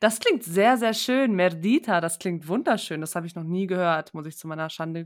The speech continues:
gestehen. Aber es klingt echt wunderschön, hat einen schönen Klang. Ähm, ja, erzähl doch mal ganz kurz, wer bist du? Ähm, woher kommst du?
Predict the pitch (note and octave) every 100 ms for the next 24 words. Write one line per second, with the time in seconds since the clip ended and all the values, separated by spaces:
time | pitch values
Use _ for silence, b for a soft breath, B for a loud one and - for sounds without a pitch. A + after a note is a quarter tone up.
0 | - - - F3+ E3+ A3+ B B B B
1 | B G3+ F3 F3 F#3+ - F3 - F#3+ C#4+
2 | - C#4 A#3+ F#3+ - - B3 A#3 - G#3+
3 | G3+ E3+ _ _ B B B B B B
4 | B A#3 A#3+ A#3+ A#3 A#3 B3 G3+ - A3+
5 | A3+ E4 D#4+ A#3+ G3+ G3+ - F#3+ - F3+
6 | G#3 E4+ - D#4+ D#4+ D#4+ - G3+ G3 G3
7 | G3 G3 G3 G3 - F#3+ G3 F#3 - B3+
8 | C#4 - - C4 C4